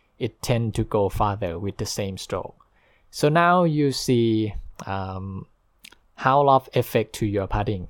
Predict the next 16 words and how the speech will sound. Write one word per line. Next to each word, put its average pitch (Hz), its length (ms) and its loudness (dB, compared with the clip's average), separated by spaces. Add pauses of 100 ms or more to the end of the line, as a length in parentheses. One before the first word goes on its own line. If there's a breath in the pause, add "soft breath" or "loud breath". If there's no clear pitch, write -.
Of 104 120 -6
course, 131 360 2
it 123 180 -4
will 104 220 2
affect 110 420 -2
you 104 280 0
aim 120 420 0
and 107 260 -4
speed. 98 500 -4 (920)
So 175 500 6
I 120 80 2
think 151 540 4 (640 loud breath)
this 139 260 2
E 120 140 2
P 104 380 0
will, 95 440 -4